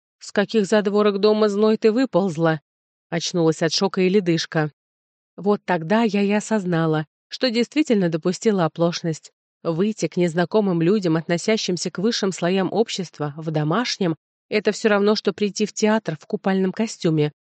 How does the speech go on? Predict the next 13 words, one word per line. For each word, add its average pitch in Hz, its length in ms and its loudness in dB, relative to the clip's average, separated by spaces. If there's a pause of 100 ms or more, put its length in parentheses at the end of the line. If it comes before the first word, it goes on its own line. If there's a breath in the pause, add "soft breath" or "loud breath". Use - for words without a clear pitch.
(160)
У 202 80 0
меня 214 440 6
аж 208 120 0
в 165 100 -6
глазах 208 480 2
потемнело 185 520 0
от 175 100 -2
стыда, 170 440 0 (280)
и 214 80 -4
язык 190 500 0
прилип 175 360 -2
к - 100 -18
небу. 156 400 2